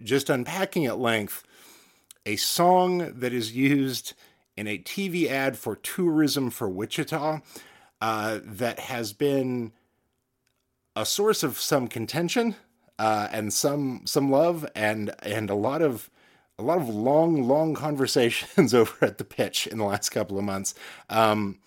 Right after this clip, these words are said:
this is one not to be missed. I know it sounds stupid because it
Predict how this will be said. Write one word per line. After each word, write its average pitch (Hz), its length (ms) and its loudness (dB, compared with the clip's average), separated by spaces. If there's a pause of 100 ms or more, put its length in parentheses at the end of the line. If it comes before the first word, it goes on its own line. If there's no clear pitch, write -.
(320)
this 127 280 4
is 127 160 2
one 127 460 4
not 117 260 0
to 117 80 -6
be 113 100 0
missed. 113 420 0
I 117 120 0
know 117 160 4
it 98 100 -4
sounds 117 320 -2
stupid 110 460 0 (100)
because 104 380 -2
it 95 180 -6